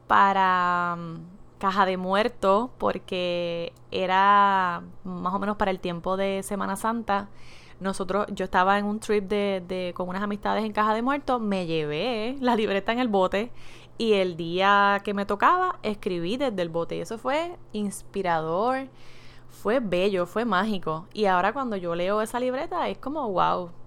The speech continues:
<laughs> está brutal", porque ya yo estoy a otro nivel.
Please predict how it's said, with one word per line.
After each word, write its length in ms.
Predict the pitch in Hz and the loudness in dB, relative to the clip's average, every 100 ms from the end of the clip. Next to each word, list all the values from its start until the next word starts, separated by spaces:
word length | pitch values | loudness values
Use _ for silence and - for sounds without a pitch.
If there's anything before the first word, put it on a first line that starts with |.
| - | -12
<laughs> 240 | - - | -12 -10
está 480 | 196 190 - 185 175 | -6 -4 -4 -2 0
brutal", 340 | 175 277 285 440 | 2 0 -2 -2
porque 240 | 415 214 | -4 -2
ya 100 | 190 | 0
yo 140 | 175 185 | 0 -2
estoy 340 | 196 185 233 | -4 -4 -2
a 140 | - 175 | 0 0
otro 180 | 175 190 | 0 -4
nivel. 500 | 160 165 262 190 | -2 -2 -2 -4